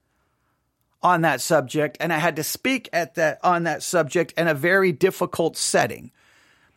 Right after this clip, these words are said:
I had to stand in front of a church that was full of people to talk about mental health,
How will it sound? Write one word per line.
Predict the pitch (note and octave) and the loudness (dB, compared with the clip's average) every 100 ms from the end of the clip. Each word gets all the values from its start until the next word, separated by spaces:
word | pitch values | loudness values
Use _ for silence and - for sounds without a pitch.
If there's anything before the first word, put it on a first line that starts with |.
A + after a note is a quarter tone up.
| _ | _
I | C3+ D#3 | 0 0
had | D#3 | 0
to | D3 | -2
stand | - G#3 G#3+ A3+ G#3+ | 0 2 2 0 0
in | F3+ F3 | -4 -4
front | - G3 G3 | 2 4 4
of | E3 | 4
a | D3+ C3+ - - _ | 4 2 -4 -20 _
church | - - A#3+ G#3 C#3 - | -8 2 4 4 0 -2
that | F3 - | -2 0
was | D#3 - | -4 -2
full | G#3 A3+ A3 | 6 6 6
of | F#3+ - | 2 -2
people | B3 C4 - B2+ G#2 C#3 _ _ _ _ _ _ _ _ _ _ _ _ _ _ _ - - | -2 -2 -2 -4 -6 -14 _ _ _ _ _ _ _ _ _ _ _ _ _ _ _ -14 -6
to | |
talk | F3 G3 F#3 | 2 2 2
about | F3 F3+ F3+ E3 - _ | 2 4 4 2 -6 _
mental | C3+ C#3+ G#3+ A#3 - F3+ | -4 0 2 2 2 2
health, | B2+ A#3 C3+ C3 - - - | 2 2 2 0 -4 -16 -20